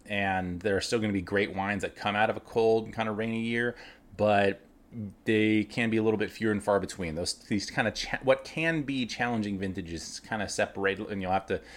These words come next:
this is just the turn of phrase, it separates, you know, the men from the boys, women from the girls in terms of, you know, winemaking. Like, you either really know what you're doing and you can work with it, or shit hits the fan and there's a lot of things that just kind of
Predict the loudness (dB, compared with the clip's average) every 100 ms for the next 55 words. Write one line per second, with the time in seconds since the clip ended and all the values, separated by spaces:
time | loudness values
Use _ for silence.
0 | -18 -18 -18 -12 0 2 2 -2 -4 -4
1 | -6 -4 -4 2 2 2 0 2 2 4
2 | 4 4 -2 -2 -2 0 2 0 -2 -4
3 | -2 0 2 0 -2 -6 -4 -4 -4 -4
4 | -4 -4 -2 0 0 0 -4 -8 -8 -8
5 | -8 -8 -6 -6 -8 -16 -14 -8 -6 -8
6 | -10 -16 -18 -12 -10 -4 0 2 2 2
7 | 4 4 4 2 0 -2 -4 -2 0 0
8 | -2 -4 -6 -4 -2 -2 0 0 2 0
9 | -2 -18 -20 -6 4 6 10 10 8 4
10 | -2 -20 -20 -20 -20 -20 -20 -20 -6 -2
11 | -2 -2 -6 -4 0 0 -2 -4 -6 -4
12 | -4 -4 -6 -4 -2 0 0 -2 -4 -6
13 | -8 -8 -10 -8 -6 -6